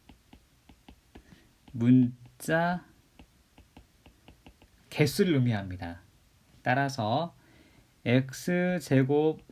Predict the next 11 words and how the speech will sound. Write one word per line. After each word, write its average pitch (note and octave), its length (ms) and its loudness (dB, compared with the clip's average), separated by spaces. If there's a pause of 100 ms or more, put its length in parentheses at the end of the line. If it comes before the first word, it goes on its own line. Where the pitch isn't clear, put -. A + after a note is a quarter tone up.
(100)
Y라는 C3 1120 0
것은 G#2+ 840 -4 (580)
X D3 840 -2
곱하기 B2 1040 -4
X E3 720 -4
곱하기 B2 800 -4 (340)
Y이므로 A2+ 1120 0 (1700)
곱해진 F3+ 460 2
개수는 D#3 680 2 (960)
한 F3+ 380 -2
개, F3+ 460 -2